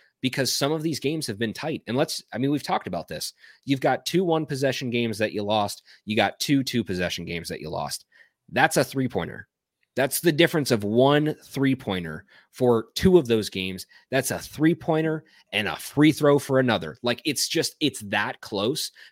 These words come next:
to just clicking and unlocking this whole thing. And I really think that if you can do better than shooting two for thirteen,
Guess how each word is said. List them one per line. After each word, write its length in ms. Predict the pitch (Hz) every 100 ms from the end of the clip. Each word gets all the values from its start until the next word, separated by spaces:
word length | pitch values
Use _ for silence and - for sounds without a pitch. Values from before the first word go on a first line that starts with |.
| -
to 80 | 120
just 380 | 98 117 110 -
clicking 400 | - 120 147 127
and 80 | 104
unlocking 500 | 92 87 95 123 101
this 140 | -
whole 160 | 101 95
thing. 400 | - 87 113 127 _ _ -
And 60 | 107
I 40 |
really 300 | 104 123 151
think 280 | 127 127 135
that 120 | 120
if 60 | 107
you 40 | 110
can 100 | 101
do 120 | 107
better 400 | 87 95 120 131
than 140 | 110
shooting 320 | 95 117 110 -
two 300 | - 123 127
for 180 | 120
thirteen, 760 | 107 120 113 - 110 120 170